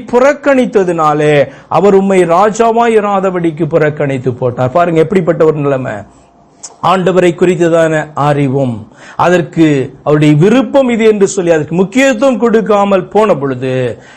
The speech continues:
அந்த ஊழியக்காரன் அவனுடைய ஸ்தானத்திலிருந்து தள்ளப்படுகிறதை நீங்க பார்க்கிறீங்க. இதற்கு காரணம் என்ன தெரியுமா? சவுல், சாமுவேல் சொல்கிறான், "நீ கர்த்தருடைய வார்த்தையை புறக்கணித்தபடியினாலே" என்று சொல்லி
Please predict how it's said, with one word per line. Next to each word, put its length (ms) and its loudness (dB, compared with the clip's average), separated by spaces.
அந்த 260 0
ஊழியக்காரன் 1040 0
அவனுடைய 320 2
ஸ்தானத்திலிருந்து 960 0
தள்ளப்படுகிறதை 920 0
நீங்க 260 0
பார்க்கிறீங்க. 580 0
இதற்கு 280 0
காரணம் 340 0
என்ன 100 0
தெரியுமா? 360 0
சவுல், 280 0
சாமுவேல் 480 0
சொல்கிறான், 340 2
"நீ 120 0
கர்த்தருடைய 600 0
வார்த்தையை 720 0
புறக்கணித்தபடியினாலே" 1700 0
என்று 200 -4
சொல்லி 380 -2